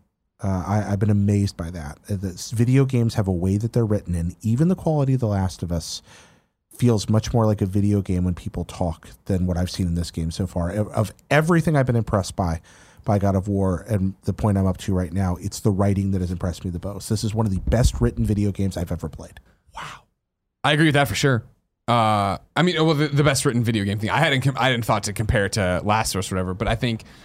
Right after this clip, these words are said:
Speaker 2: it goes back to my point from before. I feel like, I f-, this is gonna sound weird and not the usual Greg Miller I would say thing about it, right? This game feels like, in a lot of ways,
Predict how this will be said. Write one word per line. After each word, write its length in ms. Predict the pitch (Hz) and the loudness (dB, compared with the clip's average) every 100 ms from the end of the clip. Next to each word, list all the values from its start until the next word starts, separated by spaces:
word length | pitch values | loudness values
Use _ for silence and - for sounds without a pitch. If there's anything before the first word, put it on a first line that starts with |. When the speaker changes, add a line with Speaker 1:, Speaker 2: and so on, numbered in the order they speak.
| - - | -20 -4
Speaker 2:
it 80 | 117 | 0
goes 160 | 135 110 | 2 2
back 180 | 113 | 0
to 60 | - | 0
my 100 | 101 | 0
point 260 | 101 117 107 | 0 -2 -2
from 120 | 98 | -4
before. 600 | 85 - 160 104 90 95 - - - - - - - _ _ _ _ _ _ _ _ - - | -4 0 2 4 0 -2 -12 -20 -20 -20 -20 -20 -20 _ _ _ _ _ _ _ _ -10 -4
I 60 | |
feel 460 | 120 - - 156 175 | -4 -4 0 2 4
like, 480 | 104 92 101 - - _ 123 - | 2 0 -2 -8 -16 _ -8 0
I 80 | 139 | 0
f-, 220 | - - | 0 -2
this 240 | 135 - 180 | 0 0 2
is 80 | |
gonna 160 | 170 165 | 2 2
sound 240 | 156 139 | 2 2
weird 360 | 123 107 98 95 | 2 2 2 0
and 120 | 107 110 | 0 2
not 200 | 104 101 | 2 2
the 80 | |
usual 180 | 104 104 | 2 2
Greg 180 | 101 98 | 2 2
Miller 140 | 101 | 2
I 80 | 90 | 2
would 120 | 87 | 0
say 280 | - 110 95 78 | 0 0 0 -4
thing 240 | 104 120 | -2 0
about 180 | 104 90 | 2 0
it, 40 | 80 | 0
right? 200 | 92 - - - - _ _ _ - | 0 -2 -12 -20 -20 _ _ _ -8
This 640 | 127 123 160 - - - - - | -2 2 2 0 -2 -6 -8 -2
game 480 | 120 117 101 92 123 - - _ _ _ _ _ _ - | 0 2 2 0 -2 -4 -20 _ _ _ _ _ _ -10
feels 520 | - - 156 156 131 | -6 0 2 4 4
like, 220 | 120 113 | 2 2
in 80 | 113 | 0
a 80 | 95 | 2
lot 180 | 95 98 | 2 0
of 80 | |
ways, 600 | 95 82 78 85 95 - | 0 0 -2 -4 -4 -6